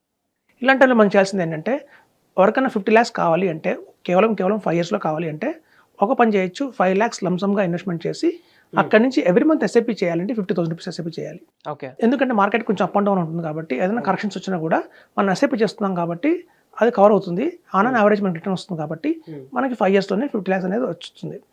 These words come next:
Speaker 2: ఓకే.
Speaker 1: సపోజ్ కొంతమంది దగ్గర టెన్ ల్యాక్స్ already ఉన్నాయండి, మంచి
Speaker 2: Hmm.
Speaker 1: కార్పస్ ఉంది అని అనుకోండి.
Speaker 2: Hmm.
Speaker 1: So టెన్ ల్యాక్స్ మనం లంసమ్గా ఇన్వెస్ట్మెంట్ చేసి అదే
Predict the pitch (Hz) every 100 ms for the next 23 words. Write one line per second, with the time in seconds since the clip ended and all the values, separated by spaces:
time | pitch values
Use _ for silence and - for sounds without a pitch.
0 | _ 151 139 247 247 262 247 214 220 233
1 | 233 233 220 208 202 196 190 190 208 -
2 | - 185 185 175 175 165 160 165 _ _
3 | 175 156 143 170 190 - 170 180 165 151
4 | 147 143 156 _ _ 156 139 254 214 208
5 | 220 240 262 214 185 175 202 202 175 170
6 | 180 156 147 277 330 - _ _ _ 185
7 | 180 269